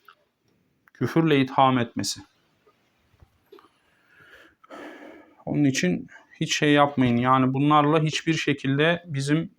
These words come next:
işimiz, şeyimiz olamaz. Mesaimiz olamaz. Def edin başınızdan.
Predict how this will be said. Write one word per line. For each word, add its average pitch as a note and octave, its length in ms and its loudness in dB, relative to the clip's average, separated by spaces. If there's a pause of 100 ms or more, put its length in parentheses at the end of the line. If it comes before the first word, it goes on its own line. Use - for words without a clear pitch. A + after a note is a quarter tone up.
(240)
işimiz, C#3+ 520 -2
şeyimiz D3 500 -4
olamaz. D3 520 0 (540)
Mesaimiz C#3+ 580 2
olamaz. D3 560 0 (1120)
Def A3 160 6
edin E3+ 260 4
başınızdan. B2+ 540 0